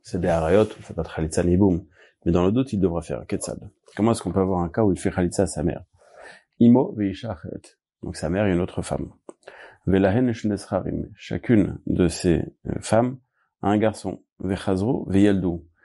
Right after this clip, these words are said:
Et ces deux femmes, sa mère et l'autre femme, ont elles eu aussi encore deux autres enfants. Shne ba-, zcharim be'machave.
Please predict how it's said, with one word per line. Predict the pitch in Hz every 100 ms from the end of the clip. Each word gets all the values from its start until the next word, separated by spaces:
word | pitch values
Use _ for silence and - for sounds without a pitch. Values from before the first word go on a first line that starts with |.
| _ _ _
Et | 92
ces | - 98 85
deux | 92
femmes, | - 143 92
sa | -
mère | 73 87 - -
et |
l'autre | 85 90 104
femme, | 101 131 110 -
ont | 104 107
elles | 120 117 - -
eu | 113 113
aussi | 98 - 110
encore | 95 110
deux | 95 107 107
autres | 98
enfants. | 98 - 85
Shne | - 107
ba-, | 104 85 -
zcharim | - - 107 135
be'machave. | 113 110 110 104 90 82